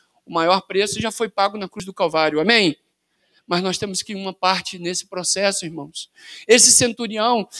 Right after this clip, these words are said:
ele pagou também um preço por poder olhar, falar assim, "Vão, vão me condenar, eu vou chegar, vou me aproximar." Sabe quem tava se aproximando de Jesus? Pobre, gente feia, gente iletrada, paralítico, leproso.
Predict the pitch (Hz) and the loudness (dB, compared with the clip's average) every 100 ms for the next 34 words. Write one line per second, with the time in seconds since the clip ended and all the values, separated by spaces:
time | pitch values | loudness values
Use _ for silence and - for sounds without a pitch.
0 | - - 240 240 240 202 202 226 233 226 | -2 4 6 4 2 0 4 4 4 -2
1 | 208 226 202 175 202 202 196 185 - 190 | -4 -4 -6 -4 4 4 4 -4 -10 -4
2 | 202 180 196 202 202 175 185 190 185 180 | -2 0 2 2 -2 -4 -4 -2 -2 -6
3 | 185 180 - 196 190 190 196 175 202 208 | -14 -20 -18 -16 -14 -12 -12 -12 -10 -10
4 | 208 202 156 156 185 185 - - - - | -10 -6 -6 -2 -2 -4 -8 -20 -20 -10
5 | 202 262 - 214 190 226 220 240 226 - | -2 0 0 -2 0 2 2 -2 -6 -6
6 | 247 - 180 196 247 359 359 254 208 202 | -4 -4 -6 -4 0 0 -2 -8 -6 -4
7 | 190 190 - 196 185 170 180 233 247 185 | -4 -4 -4 -4 -6 -6 -4 -4 -4 -6
8 | - _ _ _ _ 220 226 196 220 - | -10 _ _ _ _ 6 6 4 -8 -10
9 | _ _ _ - 202 226 - - 226 226 | _ _ _ -2 0 0 0 4 6 6
10 | 214 208 _ _ _ _ 196 240 247 - | 4 0 _ _ _ _ 0 2 2 0
11 | 240 233 _ _ 247 240 226 233 233 226 | -4 -6 _ _ -2 2 2 4 2 4
12 | 208 220 220 _ _ _ _ 254 254 240 | 2 -2 -4 _ _ _ _ 4 4 4
13 | 254 254 - - 240 233 _ 254 269 - | 4 2 0 -6 -8 -8 _ 4 4 6
14 | 254 247 240 208 226 | 6 8 8 4 -4